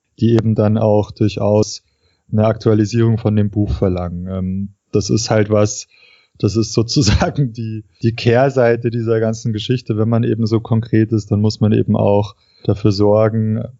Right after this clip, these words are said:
zumindest einmal im, im Jahr, dass, dass das Ganze wieder auf den aktuellen Stand gebracht wird. Ähm, ja, ist halt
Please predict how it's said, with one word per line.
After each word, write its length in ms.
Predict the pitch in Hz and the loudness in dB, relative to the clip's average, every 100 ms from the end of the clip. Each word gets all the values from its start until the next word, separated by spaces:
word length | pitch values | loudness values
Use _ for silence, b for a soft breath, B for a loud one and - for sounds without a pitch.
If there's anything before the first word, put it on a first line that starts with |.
| _ | _
zumindest 520 | _ - 104 107 104 - | _ -4 0 2 0 -2
einmal 360 | 101 104 101 | 0 2 2
im, 300 | 101 101 98 - | 2 -2 -8 -2
im 160 | 107 | 0
Jahr, 360 | 98 98 104 107 | 2 4 4 2
dass, 500 | 107 98 - - - - | 0 -4 -10 -14 -16 -8
dass 200 | 104 - | -8 -6
das 120 | 101 | -6
Ganze 340 | - 101 101 104 | -2 -2 0 0
wieder 200 | 104 101 | 2 2
auf 160 | 98 | 2
den 140 | 101 101 | 0 0
aktuellen 520 | 98 - 104 101 98 | -2 0 2 2 0
Stand 380 | 101 98 95 - | 0 0 0 -2
gebracht 520 | 95 95 90 - - | -4 0 -2 -4 -4
wird. 260 | 101 95 - | -2 0 0
Ähm, 420 | 101 95 - 104 - _ _ _ | -2 0 -4 -6 -16 _ _ _
ja, 340 | 107 101 104 - - | 2 2 2 -2 -4
ist 240 | 127 - - | -2 -2 0
halt 380 | 104 - - | 0 -2 -12